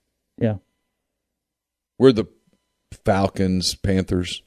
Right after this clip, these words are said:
Speaker 1: Uh, Steelers at twenty-one. Commanders at twenty-two. Vikings at twenty-three. Bears at twenty-four.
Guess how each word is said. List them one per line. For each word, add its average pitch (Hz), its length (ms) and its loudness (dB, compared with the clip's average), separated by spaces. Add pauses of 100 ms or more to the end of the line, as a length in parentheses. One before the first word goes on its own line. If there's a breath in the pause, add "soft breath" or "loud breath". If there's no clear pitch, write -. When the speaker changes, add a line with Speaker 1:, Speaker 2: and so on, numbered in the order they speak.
(100)
Speaker 1:
Uh, 110 340 0
Steelers 139 420 0
at - 60 -12
twenty-one. 113 680 -2 (560)
Commanders 110 360 0
at - 80 -10
twenty-two. 113 580 -2 (840)
Vikings 113 440 0
at - 100 -14
twenty-three. 113 720 -2 (920)
Bears 110 360 0
at 87 80 -8
twenty-four. 107 720 -2